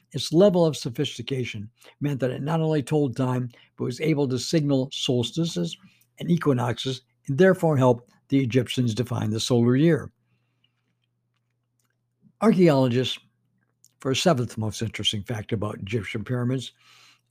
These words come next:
archaeologists are still uncovering the mysteries of the pyramids. Egyptology is a highly active field, with researchers moving away from reading inscriptions, but continuing to excavate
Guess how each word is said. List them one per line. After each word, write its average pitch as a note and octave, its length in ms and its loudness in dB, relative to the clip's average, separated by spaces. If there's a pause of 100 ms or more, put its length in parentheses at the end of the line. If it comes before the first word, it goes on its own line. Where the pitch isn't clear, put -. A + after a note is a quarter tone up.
(600)
archaeologists D3 760 2
are A#2+ 100 0
still C3 400 0
uncovering G2+ 640 -4
the G#2 100 -6
mysteries G2+ 400 -6
of G2 100 -10
the G#2 100 -6
pyramids. G#2+ 560 -12 (560)
Egyptology C#3 800 2
is G#2+ 80 -6
a - 80 -4
highly C#3 440 -2
active A#2+ 360 -4
field, F#2+ 380 -8 (360)
with C3 260 2
researchers E3+ 680 4 (340)
moving E3 340 4
away C3 300 4
from B2 220 0
reading A#2+ 240 2
inscriptions, A2+ 720 -4 (300)
but B2 140 -6
continuing E3+ 600 4
to - 200 -6
excavate A2 600 -4